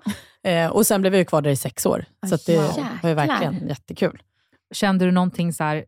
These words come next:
Speaker 3: måste man välja T V, radio eller kunde du göra båda två?
Speaker 2: Ja, men för då började ju, jag kunde ju...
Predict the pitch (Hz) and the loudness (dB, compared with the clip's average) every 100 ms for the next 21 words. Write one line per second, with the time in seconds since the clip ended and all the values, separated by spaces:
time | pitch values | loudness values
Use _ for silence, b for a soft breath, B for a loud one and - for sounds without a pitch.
0 | - 196 190 - 185 185 180 202 269 - | 0 2 2 2 2 4 2 2 0 0
1 | 233 170 160 151 156 160 - _ 190 175 | 0 2 0 -2 -2 -4 -6 _ 0 0
2 | 170 - 170 160 160 156 151 160 170 - | 0 0 0 2 2 0 -2 -6 -10 -8
3 | - - B B B B 294 320 277 320 | -10 -12 B B B B 2 4 2 2
4 | 349 349 247 190 175 - - 233 240 277 | 4 6 6 4 2 0 -2 0 0 4
5 | 269 262 254 254 254 - | 4 4 4 4 2 0